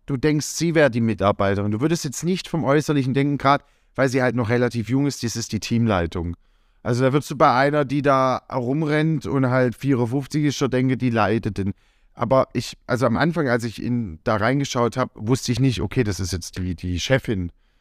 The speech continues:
Und, aber die macht es sensationell und die, die guckt auch.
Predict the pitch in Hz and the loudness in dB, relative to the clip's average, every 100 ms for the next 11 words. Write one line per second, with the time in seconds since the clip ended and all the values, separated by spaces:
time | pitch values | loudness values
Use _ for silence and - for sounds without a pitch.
0 | _ _ 135 131 139 147 156 156 160 - | _ _ -6 -4 -2 0 0 -2 -4 0
1 | 175 170 160 - 147 156 202 - 156 131 | 0 2 0 0 0 2 2 0 -2 -2
2 | 147 110 135 123 - 190 - 160 185 - | -2 -2 -4 -4 -4 -6 0 4 4 2